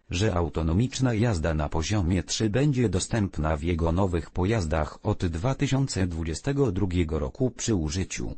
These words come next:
technologii skanowania lidar i pomiaru odległości. Ciekawostka, Mercedes, we współpracy z firmą Bosch,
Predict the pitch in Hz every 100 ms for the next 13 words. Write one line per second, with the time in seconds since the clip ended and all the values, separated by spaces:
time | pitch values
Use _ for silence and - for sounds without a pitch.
0 | - 104 - 87 85 107 85 87 - 120
1 | 107 85 80 73 76 82 76 71 - -
2 | 120 90 90 98 104 101 82 76 80 60
3 | - - 62 - - - 101 95 87 98
4 | - - 67 65 _ - 87 90 - 90
5 | 76 71 - - - 92 107 - - -
6 | 85 104 123 - 110 - - 85 82 71
7 | 69 64 57 - -